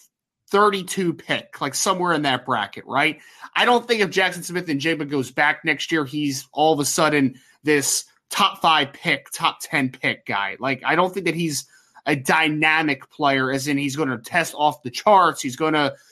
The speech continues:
run a four three in the forty. He's just a really good football player.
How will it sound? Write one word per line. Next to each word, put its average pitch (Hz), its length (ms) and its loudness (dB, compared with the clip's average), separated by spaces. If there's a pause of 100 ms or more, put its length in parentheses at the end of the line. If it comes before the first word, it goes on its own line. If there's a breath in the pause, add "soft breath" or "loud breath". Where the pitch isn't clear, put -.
(180 soft breath)
run 170 200 4
a 151 60 2
four 170 280 -4
three 180 340 -2
in 160 80 -2
the 139 100 -2
forty. 185 460 0 (120)
He's 202 180 -8
just 247 200 -2
a 208 40 2
really 208 360 -2
good 185 180 -2
football - 400 -6
player. 101 300 -10